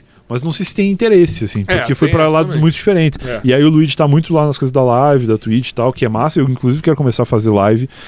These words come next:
Speaker 1: é, de algumas coisas vinculadas ao, ao Eu Tava Lá, que é o, que é o meu projeto, que
Speaker 2: Ah,
Speaker 1: eu
Speaker 2: o
Speaker 1: acho que tem
Speaker 2: bagulho
Speaker 1: mais a ver
Speaker 2: dos,
Speaker 1: com
Speaker 2: dos
Speaker 1: isso.
Speaker 2: ouvintes vai ser lá, você vai fazer uma
Speaker 1: É, a gente já tava gravando quando eu falei disso? Acho que não, né? Eu criei um grupo
Speaker 2: Vem
Speaker 1: na,
Speaker 2: depois, eu
Speaker 1: no,
Speaker 2: acho.
Speaker 1: no Telegram e, e eu perguntei no,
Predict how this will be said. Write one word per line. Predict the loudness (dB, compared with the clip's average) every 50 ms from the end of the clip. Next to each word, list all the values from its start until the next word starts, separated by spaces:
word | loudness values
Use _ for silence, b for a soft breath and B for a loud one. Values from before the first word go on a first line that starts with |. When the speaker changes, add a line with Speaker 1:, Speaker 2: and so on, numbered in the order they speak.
| B B
Speaker 1:
é, | B 0 2 2 2 2
de | 2 2 0
algumas | 0 0 -2 -4 -4 -4
coisas | -2 0 0 0 0 -2 -4 -6 -8 -12 -14 -14
vinculadas | -14 -10 -6 -6 -4 -2 -2 -2 0 0 0 0 0
ao, | 0 0 0 0 -2
ao | -2 0 0
Eu | 0
Tava | -2 -2 -2 0 0
Lá, | 0 -2 0
que | -2
é | -2
o, | -4 -4 -4
que | -6
é | -6
o | -4
meu | -4 -6
projeto, | -4 -2 -2 0 0 0 -2 -2 -4 -6 -8 -8 B B B B
que | B -2
Speaker 2:
Ah, |
Speaker 1:
eu |
Speaker 2:
o | -2
Speaker 1:
acho | 0
que | 0 0
tem | 2 2
Speaker 2:
bagulho | 2 2 0
Speaker 1:
mais | 0 0
a | 0
ver | -2
Speaker 2:
dos, | -2 -2 -2
Speaker 1:
com | 0
Speaker 2:
dos | 0 2 2
Speaker 1:
isso. | 2 2 2
Speaker 2:
ouvintes | 0 0 -2 -6 -6 -2
vai | -2 -2
ser | 0 0 0
lá, | 0 0 0
você | -2 -4
vai | -6
fazer | -4 -6 -6 -6
uma | -6 -8 -4 0
Speaker 1:
É, | 2 2 2 2 0 -2
a | -4
gente | -4 -4 -2
já | -2
tava | -2 0 2
gravando | 2 2 2 2
quando | 2 0 -2
eu | -2
falei | 0 0 0
disso? | 2 2 2 0 0 -2 -2
Acho | -2 -2 0
que | 0
não, | 2 2 2 2
né? | 0 -2 -4 B B B B B B B
Eu | -2 -2
criei | 0 2 2 2 4 4
um | 2 2
grupo | 0 0 0 0 2 2 2
Speaker 2:
Vem | 2 2 2
Speaker 1:
na, | 2 0 2
Speaker 2:
depois, | 2 2 2 2 0
eu | 0
Speaker 1:
no, | 0
Speaker 2:
acho. | 2 2 0 0 -2 -4 -2
Speaker 1:
no | 0 0 2 2 0 0
Telegram | 0 0 2 2 2 2 2 2 2 2 2 0 B B B B B B
e, | 0 2 4 4 4 2 2 2 2
e | 2
eu | 2
perguntei | 2 0 0 0 0 0 0 2
no, | 2 4 4 4 4 4 4 2 2 0 0